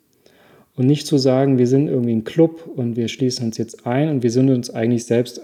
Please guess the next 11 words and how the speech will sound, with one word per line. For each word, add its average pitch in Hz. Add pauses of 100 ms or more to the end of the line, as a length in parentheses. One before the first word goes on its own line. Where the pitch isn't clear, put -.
(100)
ganz 113
genügt.“ 120
Das 107
wäre 123
jetzt 123
mir 120
zu 123
wenig, 104
sondern 107
zu 117
sagen, 104